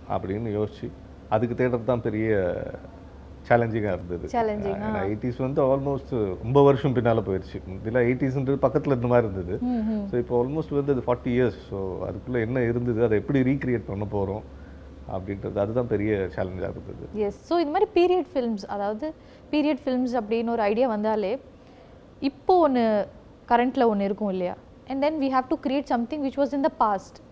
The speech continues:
Speaker 2: Is it difficult or it is good to work?
Speaker 1: ரெண்டும் ஒரே வேர்ட் தான். It is difficult,
Speaker 2: ம்.
Speaker 1: but it is challenging and good. It gives
Speaker 2: ஓகே.
Speaker 1: me something to, you know,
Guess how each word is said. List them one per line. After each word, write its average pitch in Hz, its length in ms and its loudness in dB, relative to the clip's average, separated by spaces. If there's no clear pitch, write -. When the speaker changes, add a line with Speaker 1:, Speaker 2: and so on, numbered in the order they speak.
Speaker 2:
Is 254 40 -6
it 349 220 4
difficult 381 680 2
or 277 120 6
it 269 140 2
is 214 200 -2
good 240 220 0
to 247 60 0
work? 180 360 -2
Speaker 1:
ரெண்டும் 170 200 2
ஒரே 147 160 4
வேர்ட் 123 240 4
தான். 110 180 0
It - 140 2
is 202 180 8
difficult, 147 440 4
Speaker 2:
ம். 233 200 2
Speaker 1:
but 160 220 2
it - 0 -
is - 260 2
challenging 185 360 4
and 139 180 0
good. 147 120 8
It - 760 -14
gives 220 220 2
Speaker 2:
ஓகே. 208 60 4
Speaker 1:
me 226 300 0
something 202 280 -4
to, 175 100 2
you 131 200 4
know, 147 140 -4